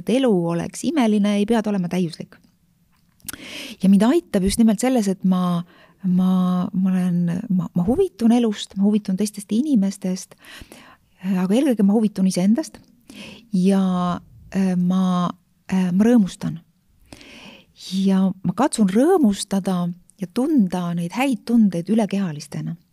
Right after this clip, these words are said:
Et võib-olla võtakski selleks, selleks lõpumõtteks selle, et, mm, kui me tunneme hirmu või viha või ärevust või pettumust, tunned ülekehalisena, eks?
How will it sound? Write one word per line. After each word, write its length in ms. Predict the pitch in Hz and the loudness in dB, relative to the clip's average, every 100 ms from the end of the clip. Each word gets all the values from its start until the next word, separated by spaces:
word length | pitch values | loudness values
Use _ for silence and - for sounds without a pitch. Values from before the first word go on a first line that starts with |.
| - | -14
Et 320 | - _ - _ - - - - - - | -14 _ -20 _ -20 -20 -20 -20 -8 -4
võib-olla 560 | 208 185 175 - 202 | 0 0 -2 -4 -2
võtakski 460 | - - 180 - 170 156 165 - | 0 -2 -4 -4 -2 -2 -4 0
selleks, 380 | 240 202 202 254 | 0 0 -2 -2
selleks 520 | 202 202 196 208 180 - - | -2 -2 -4 -6 -10 -12 -4
lõpumõtteks 640 | 220 294 - 208 233 214 - | 0 2 4 2 2 -2 -2
selle, 260 | 220 233 202 180 | 0 2 2 0
et, 280 | 170 _ - | -4 _ -4
mm, 1500 | 190 190 - _ - - - - _ _ 202 190 185 180 180 - _ _ | -2 -2 -6 _ -20 -20 -20 -20 _ _ -2 2 2 2 0 -4 _ _
kui 120 | - 220 | 2 2
me 60 | |
tunneme 300 | 233 370 269 202 | 2 2 2 4
hirmu 360 | 214 185 156 165 _ _ _ _ _ _ _ _ - | 2 2 -4 -8 _ _ _ _ _ _ _ _ -2
või 120 | 208 | 0
viha 320 | 175 185 165 - _ _ _ _ _ _ _ _ _ _ | 0 -4 -10 -12 _ _ _ _ _ _ _ _ _ _
või 140 | - 156 | -6 -2
ärevust 480 | 185 180 143 151 - | -2 -2 -6 -12 -10
või 120 | 160 | -4
pettumust, 580 | 180 - 160 147 - - _ _ _ _ _ _ _ _ _ _ _ _ _ - - - | -4 -6 -8 -8 -10 -20 _ _ _ _ _ _ _ _ _ _ _ _ _ -20 -20 -4
tunned 240 | 480 233 | 0 2
ülekehalisena, 640 | 208 170 175 151 151 147 208 | 2 2 -4 -4 -8 -4 -4
eks? 180 | - | -4